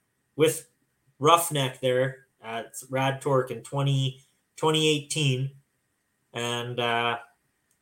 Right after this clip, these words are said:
you know, I did my, I went out and I just even did a backflip that, uh, that Sunday night.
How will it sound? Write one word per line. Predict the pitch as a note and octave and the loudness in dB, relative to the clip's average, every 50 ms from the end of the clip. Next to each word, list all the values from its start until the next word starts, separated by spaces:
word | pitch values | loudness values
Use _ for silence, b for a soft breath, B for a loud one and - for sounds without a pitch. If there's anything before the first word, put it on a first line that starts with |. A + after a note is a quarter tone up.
| _ | _
you | B2 B2 | -10 -4
know, | B2 B2 | 0 2
I | B2+ C3 | 2 2
did | C3 C#3 C#3+ C#3+ C#3 | 4 2 2 2 2
my, | C#3 C3+ C3+ C3 C3 C3 C3 C3 B2+ B2+ - - _ _ _ _ _ _ _ | 4 4 4 4 4 4 4 4 4 2 0 -4 _ _ _ _ _ _ _
I | - B2 | -2 2
went | C#3 D3+ D#3 | 4 6 8
out | D#3 E3 D#3+ | 8 6 6
and | D#3 C#3+ | 4 2
I | C#3 C3+ | 2 2
just | C#3 D3 C#3 - - - - - _ _ _ _ _ _ _ _ _ | 2 2 2 2 0 -2 -6 -18 _ _ _ _ _ _ _ _ _
even | C#3+ C#3+ D3+ D#3+ D3+ | -2 -2 0 0 2
did | C#3+ D#3+ D#3 | 2 4 4
a | D3+ C3 | 4 4
backflip | C#3+ C#3 D3 D3+ D3 - - D#3+ D3+ C#3+ - | 6 6 6 4 4 2 0 0 0 0 2
that, | C#3+ C#3+ D3 C#3 - - - _ _ _ _ - | 2 2 2 0 -2 -6 -16 _ _ _ _ -8
uh, | B2+ B2 B2 A#2+ A#2 A2+ G#2 - A#2+ | -6 -4 -4 -2 -4 -4 -4 -6 -4
that | B2+ B2+ B2+ - | -4 0 2 4
Sunday | - - D#3 D3+ D3+ D3 D3+ C#3+ | 4 4 4 4 4 2 2 2
night. | C#3+ D3 D3 D3+ D#3 D#3 | 2 2 2 0 0 -2